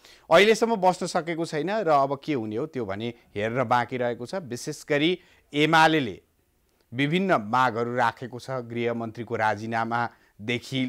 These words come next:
लिएर अन्य बुदाहरू, सरकारको गैर जिम्मेवारीपनका कारणले सुन प्रकरण यो छताछुल्लको स्थितिमा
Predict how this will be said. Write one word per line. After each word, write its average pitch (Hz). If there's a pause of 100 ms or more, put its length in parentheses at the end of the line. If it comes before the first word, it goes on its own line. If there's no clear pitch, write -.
(100)
लिएर 127 (260)
अन्य 131
बुदाहरू, 120
सरकारको 123 (380)
गैर 131
जिम्मेवारीपनका 131
कारणले 127
सुन 165 (240)
प्रकरण 175 (760)
यो 170
छताछुल्लको 143
स्थितिमा 143